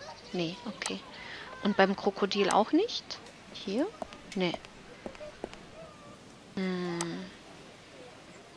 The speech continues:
Das ist ja interessant. Dann, Nina, lauf mal wieder hier hin.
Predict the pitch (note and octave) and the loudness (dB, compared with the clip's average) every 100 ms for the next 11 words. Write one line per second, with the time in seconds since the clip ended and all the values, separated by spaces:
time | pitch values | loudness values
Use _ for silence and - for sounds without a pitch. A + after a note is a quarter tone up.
0 | - - - - - - - F3+ A3+ - | -14 -6 -6 -6 -8 -4 2 4 2 2
1 | C4+ - C4 A#3+ A#3 - A3 - G3+ F3+ | 0 2 4 4 4 2 -2 2 4 4
2 | F#3 G3 G3+ G3+ A3 G#3+ G#3 G#3 - G#3 | 2 2 4 6 10 10 10 8 6 2
3 | - F#3+ - - F#3+ A3 C#4+ | 6 6 4 4 6 8 8